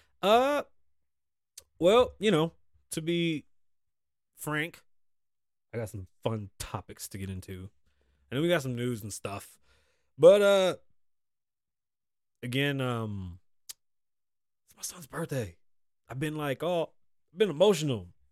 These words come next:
I'm old now. Like, I know, I, I know, I know I say this often, but I mean it. I never thought that we will make it this far or make it. I hate this. I told you.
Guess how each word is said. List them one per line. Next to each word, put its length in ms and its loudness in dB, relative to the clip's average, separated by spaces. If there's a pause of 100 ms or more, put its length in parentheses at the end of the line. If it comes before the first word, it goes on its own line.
(220)
I'm 160 -8
old 280 6
now. 380 -2 (180)
Like, 140 -8
I 80 -8
know, 100 -8
I, 340 -4
I 40 -2
know, 420 0
I 60 -10
know 220 0
I 80 -4
say 240 -2
this 200 -2
often, 360 -6
but 80 -4
I 80 0
mean 260 -2
it. 200 0 (540)
I 40 -14
never 240 -4
thought 320 0
that 260 2 (760)
we 160 -4
will 100 0
make 180 0
it 100 -6
this 160 -4
far 340 -2 (340)
or 60 4
make 220 4
it. 200 0
I 80 -2
hate 340 2
this. 420 -2
I 60 0
told 380 4
you. 180 -8